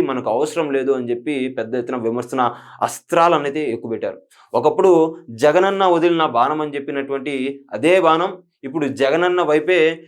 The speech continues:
వెనుదిరిగి గురిపెట్టి గుచ్చడానికి రెడీగా ఉంది. మరి ఈమె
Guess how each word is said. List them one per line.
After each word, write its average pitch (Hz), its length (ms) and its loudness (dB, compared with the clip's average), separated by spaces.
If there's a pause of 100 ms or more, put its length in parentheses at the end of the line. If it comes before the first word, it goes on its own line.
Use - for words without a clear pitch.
(160)
వెనుదిరిగి 175 600 2 (440)
గురిపెట్టి 165 500 2 (640)
గుచ్చడానికి 151 520 0
రెడీగా 127 320 -2
ఉంది. 104 160 -14 (140)
మరి 135 220 -6 (580)
ఈమె 208 200 2